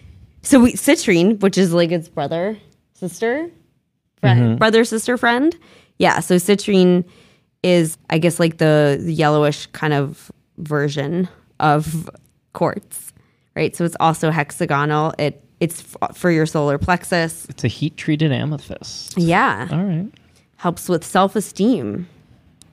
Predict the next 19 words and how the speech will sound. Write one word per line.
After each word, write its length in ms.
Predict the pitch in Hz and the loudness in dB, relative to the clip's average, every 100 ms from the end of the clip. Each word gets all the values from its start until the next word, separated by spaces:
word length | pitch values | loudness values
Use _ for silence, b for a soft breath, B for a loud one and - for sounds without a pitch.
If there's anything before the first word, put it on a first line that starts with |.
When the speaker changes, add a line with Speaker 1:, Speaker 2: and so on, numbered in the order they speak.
| _ - | _ -2
Speaker 2:
<laughs> 0 | - - - - - - _ _ _ b b b b - | 0 2 -2 -4 -10 -12 _ _ _ b b b b -16
Just 160 | 117 | -8
'cause 180 | - 113 | -4 -2
of 240 | 113 113 - | -2 -2 -2
the 80 | |
color, 300 | 160 220 131 | 4 6 8
Speaker 1:
Creativity. 260 | 143 151 - - | 6 6 4 4
Speaker 2:
it's 100 | - | 4
got 300 | 123 123 120 | 2 2 -2
the 60 | |
sort 240 | - 120 110 | -2 0 0
of 100 | 107 | 0
a 80 | |
golden 560 | 104 107 107 107 104 104 | 0 -2 0 -2 -2 -2
color, 360 | - 110 117 123 | -2 -2 -2 -2
I 140 | 135 | -4
guess. 340 | 143 147 - _ b b b b b | -4 -8 -10 _ b b b b b
Speaker 1:
It 160 | 269 294 | 4 6
looks, 280 | 277 359 | 6 4